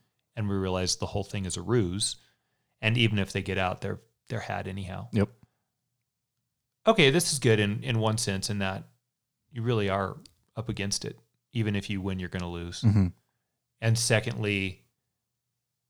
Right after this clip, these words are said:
Speaker 1: it's sort of prolonging and heightening the stakes for the audience, and that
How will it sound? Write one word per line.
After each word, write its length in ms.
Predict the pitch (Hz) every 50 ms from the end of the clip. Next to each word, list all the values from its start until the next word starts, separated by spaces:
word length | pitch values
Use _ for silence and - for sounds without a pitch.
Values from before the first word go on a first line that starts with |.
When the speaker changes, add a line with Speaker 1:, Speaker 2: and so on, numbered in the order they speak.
| _ _
Speaker 1:
it's 200 | - 143 127 -
sort 280 | - - - 131 120 117
of 300 | 113 110 104 101 - -
prolonging 1160 | - - - 123 110 104 104 101 104 104 101 98 104 107 104 104 104 104 104 107 107 107 104 - - _ _ _ _ _ _
and 640 | - 110 104 101 101 101 98 98 98 98 95 92 - - - _ _ _ _
heightening 680 | _ - - 131 127 - 143 127 120 117 113 113 113
the 100 | 101 95
stakes 640 | - - - - - 117 117 120 127 - - - -
for 180 | - - 113 101
the 180 | 95 95 104
audience, 560 | - 101 104 104 107 113 113 117 117 117 117 -
and 140 | 101 98
that 300 | 98 95 92 92 117 -